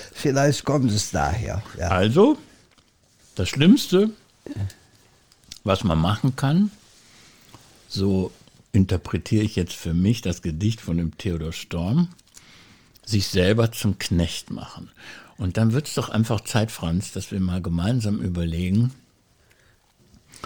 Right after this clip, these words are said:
Speaker 2: woher die Freiheit eigentlich kommt.
Speaker 1: Ja.
Speaker 2: Weil ist ja klar, du hast neulich einen langen Ausflug ins Mittelalter gemacht.
Speaker 1: Ja.
Speaker 2: Ne? Und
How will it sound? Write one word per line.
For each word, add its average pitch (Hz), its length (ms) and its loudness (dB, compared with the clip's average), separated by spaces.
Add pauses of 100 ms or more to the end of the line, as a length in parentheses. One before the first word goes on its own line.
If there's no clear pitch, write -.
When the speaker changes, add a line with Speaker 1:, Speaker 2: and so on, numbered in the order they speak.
(1500)
Speaker 2:
woher 101 360 4
die 113 100 2
Freiheit 92 500 2
eigentlich 85 320 -6
kommt. - 460 -6 (120)
Speaker 1:
Ja. - 200 -6 (220)
Speaker 2:
Weil 104 140 0
ist 107 160 -2
ja 101 80 0
klar, 113 320 2 (160)
du - 180 0
hast 117 320 0
neulich 98 460 0
einen 90 280 -4
langen 107 360 2
Ausflug 98 520 -4
ins 90 220 -6
Mittelalter - 600 -4
gemacht. - 360 -14
Speaker 1:
Ja. 92 260 2 (180)
Speaker 2:
Ne? 127 260 2 (1200)
Und 92 520 4